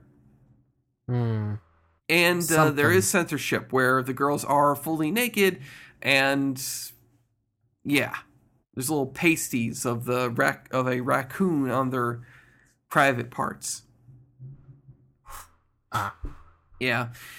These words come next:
Speaker 2: Y-, the main issue with this anime lies with the problem of how the story is nonsensical, oftentimes changing the setting from a medieval fantasy to a version of a television show, The Bachelor, to a beachside retreat,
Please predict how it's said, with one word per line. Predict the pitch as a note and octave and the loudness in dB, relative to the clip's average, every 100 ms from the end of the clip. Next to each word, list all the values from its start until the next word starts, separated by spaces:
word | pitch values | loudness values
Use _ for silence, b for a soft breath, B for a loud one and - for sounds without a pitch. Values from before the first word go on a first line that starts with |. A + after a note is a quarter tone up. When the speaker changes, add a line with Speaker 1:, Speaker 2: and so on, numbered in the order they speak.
| B B B B _ - | B B B B _ -4
Speaker 2:
Y-, | F#3 F3+ | 0 0
the | G3 | 2
main | A#3 C#4+ C4 | 4 4 4
issue | A#3 - A3 G#3 | 2 2 2 4
with | F#3+ E3 | 4 4
this | E3+ | 0
anime | F3 D#3+ D#3+ D3 C#3+ | 2 4 4 2 2
lies | E3 E3+ D#3+ | 2 2 0
with | D3 | -2
the | C3 | -4
problem | - C#3+ C3+ C3+ | 2 4 4 0
of | B2+ | -2
how | - D#3+ | 2 2
the | D3 | 2
story | C#3+ - C#3 C3 A#2 | 0 0 2 4 2
is | A#2 B2 | 0 -2
nonsensical, | A#2 A#2 A#2 A2+ - - - _ - | -2 -2 -4 -4 -8 -12 -14 _ 2
oftentimes | D3+ F#3 F#3 F3 D#3+ D#3 D3+ | 4 4 2 4 4 4 0
changing | F#3+ F3 E3 E3 | 0 0 0 0
the | C#3+ | 0
setting | - C#3+ D3 D#3+ | 0 2 2 0
from | D3+ B2 | -2 -2
a | - | -2
medieval | A#2+ D#3+ F3+ F3+ D3 | 0 2 4 2 2
fantasy | D#3+ D#3 D#3+ C3+ - C#3 F3 - b b - | 2 0 0 -2 0 0 -2 -8 b b -4
to | C#3+ | 0
a | B2 B2 | 2 2
version | E3 F3 E3+ D3 | 4 2 2 0
of | A#2+ | -2
a | A#2+ | -2
television | E3+ E3 D#3 C#3+ C#3+ | 0 2 0 -2 -4
show, | A#2+ C#3 C3 - | 0 2 0 0
The | B2+ | -2
Bachelor, | A#2+ C3+ C#3+ - A2+ C3+ - B B B B | 2 0 0 -4 -2 -2 -6 B B B B
to | F#3+ F3 E3 | 4 4 4
a | E3 | 0
beachside | D3+ A3 G#3 - G#3+ F3+ E3 | 2 2 0 0 2 2 2
retreat, | D3+ - C#4+ C#4 - | -2 -2 -2 -2 -8